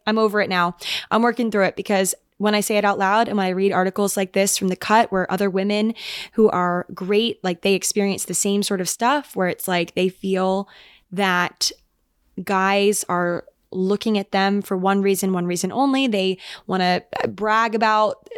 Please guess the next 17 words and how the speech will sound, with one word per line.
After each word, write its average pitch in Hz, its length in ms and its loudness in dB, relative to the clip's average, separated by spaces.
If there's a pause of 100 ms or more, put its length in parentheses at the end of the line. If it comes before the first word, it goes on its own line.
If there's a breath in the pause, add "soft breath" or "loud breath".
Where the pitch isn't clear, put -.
some 226 360 2
th-, - 160 -8
part 220 240 2
of 214 100 -2
you 214 120 0
to 202 120 -4
their 180 140 -2
friends, 226 460 0
but 190 120 -6
they 185 80 0
don't 196 220 0
want 185 260 -4
to 190 180 0
value 208 500 0
you 208 180 0
for 202 180 -6
that. 196 340 0